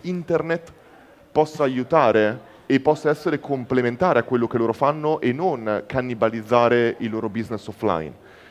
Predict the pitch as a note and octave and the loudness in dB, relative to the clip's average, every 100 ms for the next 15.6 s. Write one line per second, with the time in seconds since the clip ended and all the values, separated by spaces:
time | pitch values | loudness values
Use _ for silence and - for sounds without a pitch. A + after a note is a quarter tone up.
0 | - - - - F3+ F#3+ C3+ A#2+ E3 F3 | -20 -20 -20 -6 -2 -2 -4 -4 -4 -2
1 | B2 - G#2+ C#3+ D3 D3 C#3+ - - A#2 | -4 -6 -10 -8 0 2 2 0 -14 -12
2 | G#2+ B2 B2+ - - B2+ B2 A2+ A2 - | -4 -2 -2 -10 -8 -6 -4 -6 -6 -2
3 | C3+ G2+ F#2+ G2 G#2 - - - - D#3 | 0 2 2 0 -2 -10 -20 -20 -12 -2
4 | E3 D3+ D#3+ C#3 A2+ B2+ B2 A2+ G#2+ A2 | 2 2 0 -4 -2 -2 -4 -4 -6 -4
5 | G#2 G2+ G2+ G2 F2+ G2 A2 A#2 C3+ D3+ | -8 -6 0 2 2 0 -2 0 0 0
6 | E3 B2+ G#2+ D3 C3+ F2+ C#3 B2 - F#2+ | -2 -4 -2 -2 -2 0 0 0 0 -2
7 | - - - - - - B2+ B2 B2 B2+ | -2 -20 -20 -20 -18 0 2 4 0 0
8 | B2+ - - A2+ - F#3 C#3+ A#2 A#2 A2+ | 0 0 -4 -8 0 0 0 -6 -6 -2
9 | A#2+ A#2+ C#3 B2 B2 B2 A#2+ - A#2 A#2 | -2 -2 2 4 4 2 0 -4 -4 -4
10 | A2+ - A#2 - A2+ B2 A#2+ B2 A2+ G#2+ | -6 -10 -10 -8 -2 -2 -2 -6 -6 -4
11 | B2+ - B2+ A2+ A#2 A#2+ B2 B2 A#2 A#2 | -6 -2 0 2 0 -2 0 0 2 4
12 | B2+ B2+ B2+ B2+ B2+ A#2 A2 A2+ A#2+ A#2+ | 4 2 0 0 -4 -2 -2 -2 -6 -4
13 | B2+ - - - A#2+ B2 B2 D3+ D3 A#2+ | -4 -6 -8 -2 -2 0 -2 -2 -6 -6
14 | A2+ G#2 C3+ A#2 G#2+ G2+ G#2+ A2 G#2+ A2+ | -6 -2 -2 0 2 0 0 -4 -2 -2
15 | G2+ - G#2 F2+ F2 E2 | -2 -8 -2 0 0 -2